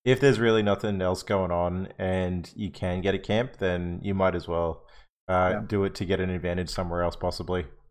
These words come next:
Speaker 2: Uh, the other big time to do it is just before an objective. So the map will warn you, "It's twenty seconds to the objective,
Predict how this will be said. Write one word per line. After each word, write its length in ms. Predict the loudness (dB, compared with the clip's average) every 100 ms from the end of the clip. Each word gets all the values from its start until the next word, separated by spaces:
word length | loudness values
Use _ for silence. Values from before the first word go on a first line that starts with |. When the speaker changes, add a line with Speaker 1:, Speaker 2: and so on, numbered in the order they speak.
| _ _ 4
Speaker 2:
Uh, 100 | 6
the 120 | 8 8
other 140 | 6
big 160 | 4 4
time 260 | 4 4 4
to 80 | 2
do 180 | 4
it 100 | 4 2
is 260 | 2 2
just 280 | 4 2 2
before 220 | -2 2
an 80 | 2
objective. 460 | 2 0 0 -2 0
So 420 | 2 2 4 0 -2
the 220 | 0 2
map 240 | 2 2 2
will 100 | 0
warn 220 | 0 0
you, 120 | -4 -8 -2
"It's 140 | -2
twenty 200 | 2 2
seconds 340 | 4 2 2 0
to 60 | 0
the 40 |
objective, 440 | 2 2 2 -2